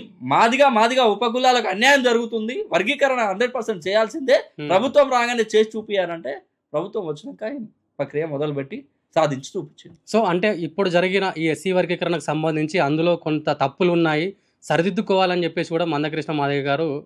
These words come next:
Speaker 2: ప్రభుత్వాన్ని కోరడం జరిగింది. అసలు అంటే జరుగుతుందా? అంటే ఏమన్నా తప్పులుంటే సరిదిద్దుతారా?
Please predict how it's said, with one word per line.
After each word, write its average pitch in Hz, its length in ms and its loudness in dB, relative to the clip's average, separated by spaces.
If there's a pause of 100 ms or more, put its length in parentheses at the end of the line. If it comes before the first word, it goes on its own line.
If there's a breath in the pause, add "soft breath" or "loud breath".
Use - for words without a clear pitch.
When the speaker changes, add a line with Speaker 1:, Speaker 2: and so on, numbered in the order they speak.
(160)
Speaker 2:
ప్రభుత్వాన్ని 151 460 -2
కోరడం 143 340 0
జరిగింది. 131 420 -2 (360)
అసలు 170 240 2
అంటే 165 460 0
జరుగుతుందా? 196 560 2
అంటే 175 300 0
ఏమన్నా 165 280 0
తప్పులుంటే 185 640 -4
సరిదిద్దుతారా? 175 560 -2